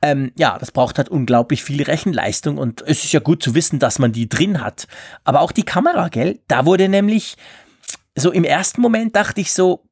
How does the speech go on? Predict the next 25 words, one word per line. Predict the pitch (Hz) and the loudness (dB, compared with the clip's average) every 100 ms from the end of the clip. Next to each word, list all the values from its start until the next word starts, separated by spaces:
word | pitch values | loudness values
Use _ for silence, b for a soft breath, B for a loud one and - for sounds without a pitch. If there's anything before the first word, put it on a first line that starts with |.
| - | -6
„Pah, | 101 139 139 120 | 0 2 2 2
Jungs, | 120 160 131 | 2 2 0
jetzt | 147 - | -4 -2
habt | 147 - | -2 0
ihr | 127 | -2
die | 120 | -2
Kamera | - 123 160 143 | -2 -2 0 0
vom | - 107 | 0 0
letzten | 139 - 214 | 0 -2 0
Jahr | 208 | 0
genommen | 190 190 185 190 180 | 2 2 2 2 -2
und | 151 147 123 | -2 -2 -2
habt | 147 143 | 2 4
einfach | 151 151 | 4 2
einen | - 135 | 0 0
Marketing-Guru | 120 135 196 160 165 135 131 127 | 2 2 0 0 0 2 2 4
<laughs> | 127 | 2
drüber | 113 127 123 | 2 2 4
gelassen, | 131 127 - | 2 2 0
der | 151 | 0
noch | 135 127 | 0 0
so | 147 | 0
ein | |
paar | 131 131 | 0 2
schöne, | 143 135 135 | 2 4 4